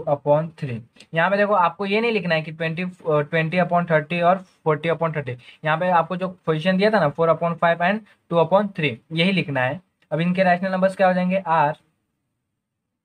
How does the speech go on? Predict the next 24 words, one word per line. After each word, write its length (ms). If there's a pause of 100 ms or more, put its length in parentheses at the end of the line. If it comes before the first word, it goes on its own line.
(120)
ट्वेंटी 320
वन 220
upon 380 (120)
thirty, 400 (1160)
ट्वेंटी 260
टू 240
upon 440 (100)
thirty, 400 (920)
ट्वेंटी 420
थ्री 300
upon 420 (720)
thirty। 380 (460)
ओके, 240
थर्ड 340
question 340
है, 220
minus 400
two 140
upon 320
three 240 (640)
and 260 (140)
four 120
upon 300 (200)
five। 140